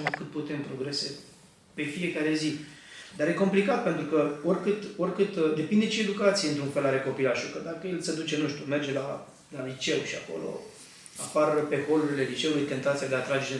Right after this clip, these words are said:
țigare sau ceva de genul, să le-a fuma sau, nu știu. Probabil că, că asta vreau să spun. Uh, uh, opțiunea, tentația va ajunge la urechile copilului. Adică va veni cineva și spune, „Trage și tu, încearcă, vezi cum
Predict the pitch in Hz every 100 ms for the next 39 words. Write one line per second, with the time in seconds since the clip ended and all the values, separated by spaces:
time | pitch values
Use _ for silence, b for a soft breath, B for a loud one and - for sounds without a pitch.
0 | - 131 135 117 120 - 131 127 127 127
1 | 123 - - 135 131 - - - - -
2 | 131 - - B B B B B - -
3 | 254 220 - 151 185 185 202 202 - -
4 | - - 156 170 180 156 139 135 - 143
5 | 117 117 - - _ _ _ _ _ 139
6 | 131 127 - - 131 120 120 131 - 151
7 | 139 156 175 - 135 147 151 - 175 127
8 | 113 - - 139 143 147 214 220 196 143
9 | 131 120 - 131 143 - 127 127 127 151
10 | 190 160 - 151 190 214 185 151 - 147
11 | - 381 - 302 311 - 156 147 - -
12 | 180 - 381 - 151 220 - 415